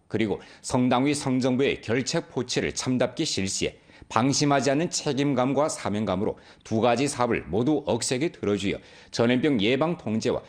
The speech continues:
경제사회 발전에서 모두 승리를 거둬야 한다고 강조했습니다. 주당위 부석이며 주장의 홍경이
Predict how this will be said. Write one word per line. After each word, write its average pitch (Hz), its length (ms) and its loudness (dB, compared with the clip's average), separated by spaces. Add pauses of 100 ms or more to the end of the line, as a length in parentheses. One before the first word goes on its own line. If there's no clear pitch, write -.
(180)
경제사회 120 840 0
발전에서 113 640 -2
모두 117 340 0
승리를 135 520 0
거둬야 120 340 0
한다고 101 440 -6
강조했습니다. 80 840 -8 (840)
주당위 147 400 4
부석이며 143 640 2
주장의 127 440 0
홍경이 113 480 -2